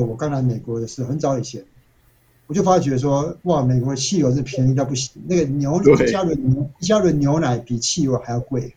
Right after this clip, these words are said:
Speaker 2: 是。
Speaker 1: 你喝牛奶比喝汽油还要更奢侈。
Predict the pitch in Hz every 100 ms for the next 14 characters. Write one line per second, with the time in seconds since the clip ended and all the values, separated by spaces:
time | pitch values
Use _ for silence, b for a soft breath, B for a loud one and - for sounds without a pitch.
0 | _ _ _ - - 131 131 196 214 156
1 | 113 196 226 185 190 135 127 127 135 170
2 | 175 180 139 117 120 131 160 135 147 139
3 | -